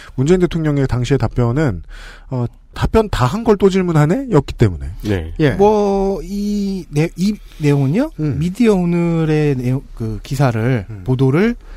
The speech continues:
Speaker 3: 우락가에 한 거긴 하지만.
Speaker 1: <laughs> 그래요?
Speaker 3: 그래도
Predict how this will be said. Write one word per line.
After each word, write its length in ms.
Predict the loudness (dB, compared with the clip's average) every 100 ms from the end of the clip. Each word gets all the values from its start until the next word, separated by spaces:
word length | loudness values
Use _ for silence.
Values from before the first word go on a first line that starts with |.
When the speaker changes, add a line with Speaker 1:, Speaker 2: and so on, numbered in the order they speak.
| -18 -10
Speaker 3:
우락가에 360 | 0 2 2 0
한 100 | -2
거긴 200 | -2 -2
하지만. 420 | -2 0 0 0
Speaker 1:
<laughs> 140 | 0 -2
그래요? 580 | 0 2 2 2 0 -2 -2 -6 -8 -12 -16 -14 0
Speaker 3:
그래도 320 | 2 4 2